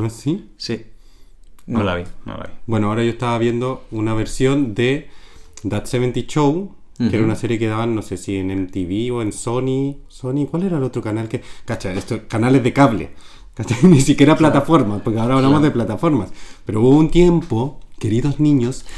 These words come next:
Speaker 1: en que veíamos televisión por cable. Era Sony y, ¿cuál era el otro? No me acuerdo. Bueno, parece que está la Warner, no sé.
Speaker 2: Ujú.
Speaker 1: Bueno,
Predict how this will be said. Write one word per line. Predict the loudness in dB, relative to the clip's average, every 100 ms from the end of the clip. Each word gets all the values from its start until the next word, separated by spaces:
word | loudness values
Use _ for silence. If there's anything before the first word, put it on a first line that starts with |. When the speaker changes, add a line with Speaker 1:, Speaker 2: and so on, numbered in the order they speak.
| -4
Speaker 1:
en | -2
que | 0 0
veíamos | 0 0 -2
televisión | -2 -2 -2 -2 -4
por | -2 -6 -6
cable. | -8 -6 -6 -6 -6 -8 -12 -12 -14 -16 -14
Era | -8 -4 -4 -6
Sony | -8 -2 0 0 -2 -4 -10 -18 -8
y, | -4 -2 -2 -4 -4 -4 -4 -6
¿cuál | -6 -4
era | -4
el |
otro? | -2
No | 0
me | 0
acuerdo. | -2 0
Bueno, | 0 -2 -8 -16 -16 -4
parece | -2 0
que | 2
está | 0 0 -2 -4 -10 -14 -8
la | -6 -2
Warner, | 0 -2 -4 -10 -8
no | -6 -6
sé. | -6 -12 -10
Speaker 2:
Ujú. | -8 -6 -4 0
Speaker 1:
Bueno, | 2 2